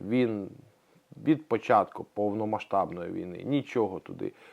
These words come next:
не знімав, тому що він зараз захищає нашу країну зі своїми побратимами. І ми потрошечку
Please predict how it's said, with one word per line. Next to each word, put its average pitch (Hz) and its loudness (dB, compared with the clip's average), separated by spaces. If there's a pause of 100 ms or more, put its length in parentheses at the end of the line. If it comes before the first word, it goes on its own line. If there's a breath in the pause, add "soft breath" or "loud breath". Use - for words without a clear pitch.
(140)
не 120 4
знімав, 151 8
тому 127 -2
що - -4
він 123 2
зараз 107 4 (480 soft breath)
захищає 104 4 (340 soft breath)
нашу 92 -2 (180)
країну 104 2 (240)
зі 87 -6
своїми 107 -2 (300 soft breath)
побратимами. 92 -2 (320 soft breath)
І - -2
ми 247 8
потрошечку 127 4